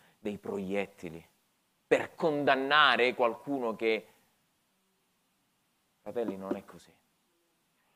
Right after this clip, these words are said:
Noi dobbiamo presentare Cristo Gesù crocifisso e risorto. Che la Scrittura dice che un determinato tipo di persone non può entrare nel regno di Dio, la Scrittura lo dice,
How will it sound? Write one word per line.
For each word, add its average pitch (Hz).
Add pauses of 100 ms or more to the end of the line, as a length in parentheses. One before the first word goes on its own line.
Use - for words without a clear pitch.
Noi 151
dobbiamo 131
presentare 117
Cristo 131
Gesù 107 (440)
crocifisso 127
e 107
risorto. 90 (2250)
Che 120
la 123
Scrittura 160
dice 139
che 131
un 131
determinato 131
tipo 131
di 123
persone 120
non 120
può 160
entrare 123 (180)
nel 110
regno 160
di 143
Dio, 98 (240)
la 107
Scrittura 143
lo 127
dice, 98